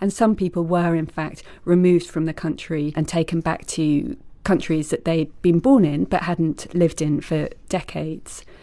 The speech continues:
It became known as the Windrush scandal because it involved a lot of people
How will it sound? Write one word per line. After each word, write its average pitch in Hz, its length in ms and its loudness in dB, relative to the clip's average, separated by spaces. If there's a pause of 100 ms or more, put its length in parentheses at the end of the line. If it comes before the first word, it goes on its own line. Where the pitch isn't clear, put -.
(140)
It 190 120 -4
became 220 340 4
known 254 240 8
as - 140 -2
the 185 400 2
Windrush 190 640 2
scandal 156 720 -6
because 180 680 0 (120)
it - 320 -4
involved 190 760 0
a 190 60 0
lot 226 300 0
of 208 100 -8
people 175 480 -4